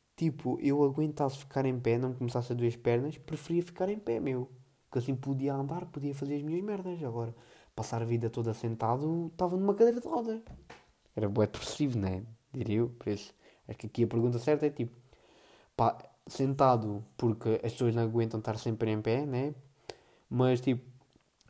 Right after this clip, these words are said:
se agora, tipo, pumba, pescava, eh, estalava os dedos e, tipo, paravam de doer as pernas e o caraças, passava, passava, ah, tipo, hoje eu dormia em pé, tinha, tipo, um colchão na parede e, tipo, encostava-me.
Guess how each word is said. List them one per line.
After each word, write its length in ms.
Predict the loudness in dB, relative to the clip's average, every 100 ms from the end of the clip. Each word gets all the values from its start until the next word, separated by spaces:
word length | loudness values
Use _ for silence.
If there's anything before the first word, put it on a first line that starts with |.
| -8
se 140 | 2
agora, 200 | 4 4
tipo, 220 | 2 -2 -2
pumba, 320 | 4 4 6
pescava, 560 | 2 -2 -2 0 2 2 2 2 0
eh, 80 | -2
estalava 400 | 0 2 2 2
os 100 | 2
dedos 280 | 2 2
e, 40 | -2
tipo, 220 | -4 -4 -8 _ _ -6
paravam 360 | 0 2 2
de 160 | 2 0
doer 340 | 4 6 6
as 120 | 4
pernas 340 | 0 2 2 2
e 100 | -2
o 60 |
caraças, 500 | -4 -2 -2 -4 -8 -10 -16 _ _ _ _ _ _ _
passava, 540 | -6 -6 -6 -4 0 -2
passava, 480 | -2 -10 -4 -2 -2
ah, 60 |
tipo, 260 | -4 -4 0
hoje 140 | 0
eu 20 |
dormia 280 | 0 2 2
em 60 | 2
pé, 200 | 2 0
tinha, 200 | -2 -10 -12 -6
tipo, 240 | -4 0
um 80 | -2
colchão 340 | 2 0 2 0
na 120 | 0
parede 420 | 2 4 6 4 -4 _ _ -10
e, 100 | -8
tipo, 260 | -6 -6 -8 -18 _ _ _ _ _
encostava-me. 640 | -10 -10 -2 0 0 -2